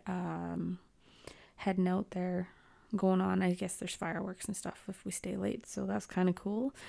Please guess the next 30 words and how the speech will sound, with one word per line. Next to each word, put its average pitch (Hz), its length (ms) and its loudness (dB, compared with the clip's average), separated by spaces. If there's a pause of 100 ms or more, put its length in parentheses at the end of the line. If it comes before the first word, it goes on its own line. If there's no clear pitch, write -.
(260)
It's - 100 0
always 190 240 8
fun 180 260 4
every 175 240 0
year. 220 340 4 (140)
Nice 185 220 2
part 175 260 2
is 208 260 0 (680)
no 185 220 6
need, 190 400 4
fish, 185 260 2
<laughs> - 40 -8
no, 208 220 6 (180)
sorry, - 340 -2 (140)
no 208 120 12
fishing 196 380 4
license 180 460 2
needed, 190 460 -2
so 170 300 -2 (460)
it 175 260 2
helps - 340 -4
encourage 180 460 0
a 190 60 -4
lot 180 180 -2
of 175 60 -2
people 175 560 -2
to 208 100 -6
go 185 200 -2
out - 220 0 (120)
and 165 580 -4